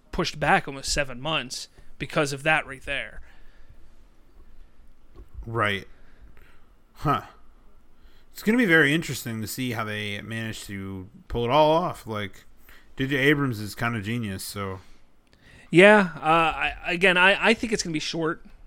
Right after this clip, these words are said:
Speaker 1: I, I, I will say max screen time, three or four minutes. That's it for Carrie Fisher. Three or four minutes
Speaker 2: You think
Speaker 1: max
Speaker 2: they'll
Speaker 1: screen
Speaker 2: kill her
Speaker 1: time.
Speaker 2: off?
Speaker 1: I, I think she will be killed off, but she will be killed off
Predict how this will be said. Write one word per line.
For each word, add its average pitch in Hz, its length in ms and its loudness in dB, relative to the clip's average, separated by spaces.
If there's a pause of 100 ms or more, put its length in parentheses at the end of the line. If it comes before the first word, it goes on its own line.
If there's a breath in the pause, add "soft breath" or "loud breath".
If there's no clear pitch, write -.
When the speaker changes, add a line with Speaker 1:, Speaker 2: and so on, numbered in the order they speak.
(120)
Speaker 1:
I, 147 160 -2
I, 151 220 0 (800)
I 190 140 6
will 220 180 4
say 196 280 0
max 151 540 4
screen 170 380 0
time, 170 520 0 (360)
three 160 320 -4
or 160 80 -2
four 151 240 -6
minutes. 120 460 -12 (720 soft breath)
That's 147 240 4
it 123 140 -4 (140)
for - 140 -12
Carrie 139 240 0
Fisher. - 360 -12
Three 202 240 -2
or 214 40 2
four 202 180 -4
minutes 170 280 -4
Speaker 2:
You 123 60 -6
think 151 60 -2
Speaker 1:
max 156 180 2
Speaker 2:
they'll 120 100 2
Speaker 1:
screen 117 120 -6
Speaker 2:
kill 120 160 4
her 113 100 2
Speaker 1:
time. 113 80 0
Speaker 2:
off? 131 300 -2 (460 loud breath)
Speaker 1:
I, 156 180 2
I 180 140 4
think 190 220 0
she - 180 2
will 160 220 0
be 170 100 -2
killed 165 280 0
off, 160 260 0
but 170 140 -4
she - 160 0
will 156 160 0
be 156 80 2
killed 151 260 -2
off 156 360 0